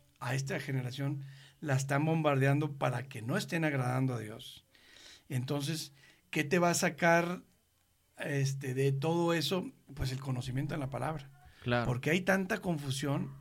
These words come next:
Speaker 1: y más en esta generación, que piensas que lo que es bueno es malo, y lo que piensas que es malo es bueno. Y así está establecido en la palabra de Dios, que va a haber mucha confusión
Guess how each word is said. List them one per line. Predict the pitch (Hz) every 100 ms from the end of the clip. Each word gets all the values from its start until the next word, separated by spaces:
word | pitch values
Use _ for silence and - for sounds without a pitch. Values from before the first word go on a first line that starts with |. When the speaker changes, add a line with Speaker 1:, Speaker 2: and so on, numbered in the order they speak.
| -
Speaker 1:
y | 120
más | 107 110 147 175
en |
esta | 175 160 165
generación, | 151 127 135 151 - - - - - _ _ _
que | - 139
piensas | 151 165 180 175
que | 147
lo | 131
que | 160
es | 170
bueno | 175 160 165 170 262 - _ _ _
es | 131 135
malo, | 156 208 262 240 -
y | 143
lo | 131 135
que | 135 135
piensas | 156 165
que | -
es | 165
malo | 165 165 175
es | 160
bueno. | 156 180 208 175 135 - _ _ - - - -
Y | 196
así | 214 - 240
está | 202 233
establecido | 208 208 196 190 185
en |
la | 185
palabra | 180 165 180
de | 175
Dios, | 185 220 190
que | -
va | 147
a |
haber | 175 180
mucha | 175 220 240 277
confusión | 220 156 147 170 185